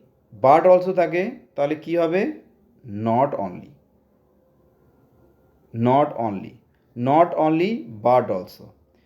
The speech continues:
এইদারের সাথে কি থাকবে? Either or।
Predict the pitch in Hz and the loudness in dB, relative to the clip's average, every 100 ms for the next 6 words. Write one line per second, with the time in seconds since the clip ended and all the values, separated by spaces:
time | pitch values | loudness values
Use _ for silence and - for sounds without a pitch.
0 | _ _ _ - 151 170 180 185 185 185 | _ _ _ -4 0 4 6 4 2 -4
1 | 175 165 170 175 185 185 160 143 139 156 | -4 -4 -2 -2 -2 -4 -4 -4 0 0
2 | - 110 92 | 0 -2 -4